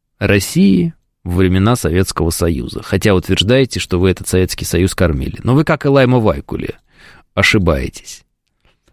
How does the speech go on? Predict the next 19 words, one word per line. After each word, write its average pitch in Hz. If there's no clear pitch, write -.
Теперь 160
вы 135
висите 120
гирей 110
на 95
шее 104
американцев. 85
Они 120
подумали, 120
что -
потянут, 92
а 110
че-то 110
не 101
потянули, 87
видать. -
Дорого 98
обходится. -
Самим 196